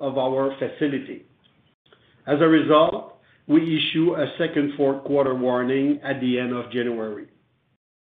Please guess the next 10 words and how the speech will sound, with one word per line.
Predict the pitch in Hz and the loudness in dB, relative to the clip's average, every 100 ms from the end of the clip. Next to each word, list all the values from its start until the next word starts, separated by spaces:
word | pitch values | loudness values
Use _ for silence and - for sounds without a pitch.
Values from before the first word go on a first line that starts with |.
| _ _ - - - _ 135 | _ _ -20 -20 -20 _ 0
Moving | 160 170 170 | 4 6 6
now | 170 180 - | 4 4 4
to | 165 175 160 | 4 4 2
our | 143 143 | 0 2
financial | 147 147 143 151 | 4 4 4 2
results | 135 120 135 143 147 | 0 2 4 4 2
on | 131 123 | -4 -4
a | |
consolidated | - 156 160 143 135 139 127 113 | -2 -2 0 -2 2 2 2 -2
basis, | 123 143 - 175 | -2 -2 -4 -8